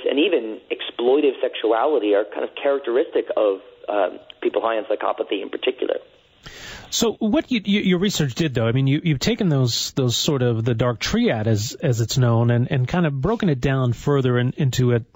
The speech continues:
Speaker 2: I guess, the test of sorts, where we're, it's twelve different areas where we can measure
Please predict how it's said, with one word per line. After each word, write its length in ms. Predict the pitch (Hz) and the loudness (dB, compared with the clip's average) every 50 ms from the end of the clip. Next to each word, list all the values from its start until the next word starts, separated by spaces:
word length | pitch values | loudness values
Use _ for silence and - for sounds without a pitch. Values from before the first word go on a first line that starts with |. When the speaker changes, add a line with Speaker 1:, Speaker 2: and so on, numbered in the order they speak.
| _ - | _ -6
Speaker 2:
I 60 | - 147 | -4 -2
guess, 180 | 160 165 - | 0 0 0
the 140 | - 147 123 | 0 -2 -2
test 340 | - - 233 254 - - - | 0 0 -2 -2 -2 -4 -6
of 100 | 117 98 | -6 -4
sorts, 460 | - - 175 165 139 117 113 - - | -2 0 0 0 0 0 -2 -2 -2
where 140 | - 135 120 | 0 0 2
we're, 200 | 123 127 123 117 - - - - - - - - | 2 2 2 0 -2 -6 -18 -18 -18 -14 -6 -4
it's 240 | - 143 123 - - | -2 -2 -2 -2 -4
twelve 680 | - - - 202 208 208 202 196 190 180 160 139 135 | -4 -2 0 2 2 2 2 2 2 0 -2 -2 -2
different 360 | 131 165 147 - 147 139 139 - | -2 -2 -2 0 0 -2 -2 0
areas 760 | - 160 165 165 147 123 110 101 101 110 139 - - - - - - | 0 0 2 2 2 2 0 0 -2 -2 -4 -4 -4 -6 -6 -4 -2
where 140 | - 123 | 0 2
we 140 | 120 127 127 | 2 2 2
can 360 | 117 - 143 139 135 139 135 | 0 0 2 2 4 4 4
measure 640 | 135 147 160 165 147 120 123 127 120 117 113 117 143 | 4 4 2 0 0 0 0 2 2 2 2 0 -2